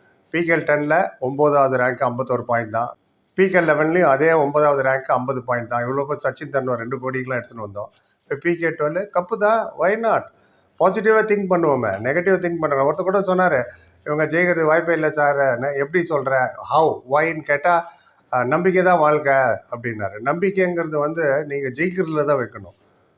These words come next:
தோக்கறதுல யாரும் நம்பிக்கை வைக்க மாட்டாங்க. "நான், என் நம்பிக்கை இருக்கு சார், நான் தோத்துருவேன் சார்", யாரும் சொல்ல மாட்டாங்க. "எனக்கு நம்பிக்கை இருக்கு சார், நான் ஜெயிச்சிருவேன் சார்", அது பேர் தான் நம்பிக்கை.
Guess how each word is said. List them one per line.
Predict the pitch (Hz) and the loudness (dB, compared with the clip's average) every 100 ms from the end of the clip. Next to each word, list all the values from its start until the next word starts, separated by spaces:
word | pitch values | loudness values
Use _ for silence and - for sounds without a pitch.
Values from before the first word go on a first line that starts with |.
| - | 0
தோக்கறதுல | 196 202 175 170 | 2 2 2 4
யாரும் | 160 156 151 | 4 4 2
நம்பிக்கை | 143 147 127 | -2 -2 -6
வைக்க | 123 117 | -6 -8
மாட்டாங்க. | 107 98 104 | -8 -10 -4
"நான், | 131 160 156 | 0 0 -2
என் | 131 156 | -2 0
நம்பிக்கை | 143 175 202 202 | 0 -2 0 2
இருக்கு | 170 175 170 | 0 2 2
சார், | |
நான் | 151 | 2
தோத்துருவேன் | 180 180 170 156 | 2 2 0 0
சார்", | 131 - _ _ _ _ 123 | -2 -4 _ _ _ _ -12
யாரும் | 131 120 | -10 -6
சொல்ல | 127 117 | -6 -6
மாட்டாங்க. | 107 101 95 - _ _ _ _ | -8 -12 -14 -18 _ _ _ _
"எனக்கு | 139 147 | -2 0
நம்பிக்கை | 147 202 220 202 | 2 4 4 4
இருக்கு | 185 180 | 4 4
சார், | 170 | 4
நான் | 156 147 | 2 2
ஜெயிச்சிருவேன் | 147 170 170 160 | 0 -2 0 -2
சார்", | 139 127 104 - | 0 0 -2 -6
அது | 123 143 | -4 -2
பேர் | 156 156 | -2 -2
தான் | 180 | -2
நம்பிக்கை. | 131 131 135 120 | -4 -6 -8 -6